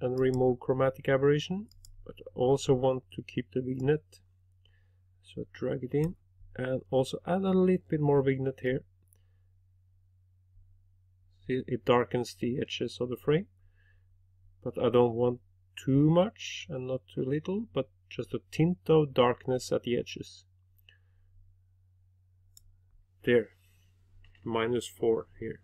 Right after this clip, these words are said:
Now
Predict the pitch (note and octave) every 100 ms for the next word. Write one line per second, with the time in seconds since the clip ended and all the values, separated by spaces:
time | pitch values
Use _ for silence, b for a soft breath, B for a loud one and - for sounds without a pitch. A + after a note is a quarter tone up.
0 | _ _ _ _ - B B B B B
1 | B B B - - - _ _ - -
2 | - - - D3+ F#3+ G3